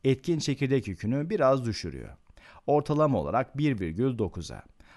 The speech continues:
Ama hızlıca bir hesaplamanın bize verdiği cevap da artı iki. Bu da gayet mantıklı. Demek ki buradaki dış elektronun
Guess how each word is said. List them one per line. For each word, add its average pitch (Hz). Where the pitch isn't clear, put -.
Ama 170
hızlıca 160
bir 131
hesaplamanın 110
bize 120
verdiği 90
cevap 98
da 127
artı 92
iki. 73
Bu 107
da 151
gayet 135
mantıklı. 80
Demek 139
ki 143
buradaki 135
dış 147
elektronun 98